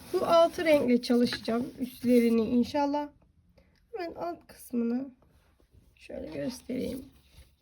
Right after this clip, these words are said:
Zürafamı hazırladım arkadaşlar. Bu iple birebir aynıdır.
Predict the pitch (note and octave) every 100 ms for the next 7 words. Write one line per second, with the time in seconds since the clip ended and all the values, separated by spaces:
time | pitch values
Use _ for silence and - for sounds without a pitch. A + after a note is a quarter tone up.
0 | _ _ _ - - _ _ - G4 C4+
1 | B3 B3 B3 B3+ A#3+ G3 G3 G3 F#3 A#3
2 | A3 G#3 A#3+ - - - _ _ _ _
3 | _ _ _ _ _ _ _ F4+ E4+ B3+
4 | B3 B3 C#4 C#4+ D#4 C#4+ A#3+ A#3 B3 B3+
5 | - A3+ A#3+ G#3+ G3 G#3 F#2